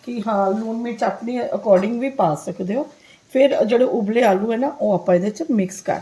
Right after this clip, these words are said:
ਦੇਣੇ ਆ। ਸਾਰੇ ਆਲੂ ਆਪਾਂ ਇਹਦੇ 'ਚ ਮਿਕਸ ਕਰ ਦੇਣੇ।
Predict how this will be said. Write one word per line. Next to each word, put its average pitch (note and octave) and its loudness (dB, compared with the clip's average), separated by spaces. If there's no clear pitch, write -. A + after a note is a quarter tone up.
ਦੇਣੇ - -14
ਆ। F3+ -18
ਸਾਰੇ F#3 2
ਆਲੂ F3 2
ਆਪਾਂ F3 -2
ਇਹਦੇ F3 0
'ਚ D#4+ -4
ਮਿਕਸ A3+ -4
ਕਰ - -4
ਦੇਣੇ। - -12